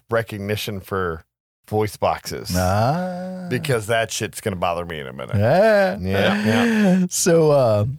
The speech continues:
Speaker 2: as Darkman tells the boys trying to work his way to Durant, he sees Paulie making a pickup of cash,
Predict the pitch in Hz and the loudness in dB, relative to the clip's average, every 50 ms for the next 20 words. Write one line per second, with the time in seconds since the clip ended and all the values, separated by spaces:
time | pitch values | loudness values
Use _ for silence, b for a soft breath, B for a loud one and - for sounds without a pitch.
0 | - - - 120 135 127 104 - 147 156 175 - 175 180 175 175 175 170 - 160 | -6 -2 0 2 2 2 2 2 2 2 2 2 2 4 4 4 4 4 4 4
1 | 147 151 147 139 139 131 127 120 113 110 107 110 113 - - - - 120 117 117 | 4 4 4 4 4 4 4 4 4 4 4 4 2 2 0 0 0 2 4 4
2 | 113 113 117 110 - 110 107 107 110 107 110 - - 120 120 135 113 95 90 90 | 4 2 2 2 2 2 2 2 2 2 2 2 2 2 2 4 4 4 2 0
3 | 90 - _ _ _ _ _ _ - - 120 117 107 - 147 135 - - _ - | -2 -4 _ _ _ _ _ _ -4 0 2 2 2 4 2 2 0 0 _ 2
4 | 339 302 247 196 165 123 98 82 82 80 98 - B B B B B B B B | 2 4 4 4 4 4 2 0 -4 -6 -14 -18 B B B B B B B B
5 | B B 110 113 110 147 151 - - 135 - - 156 190 196 - - - 110 87 | B B 0 2 4 2 4 4 2 2 2 0 0 0 0 0 0 0 0 2
6 | 98 123 123 - - - | 2 0 0 -2 -4 -8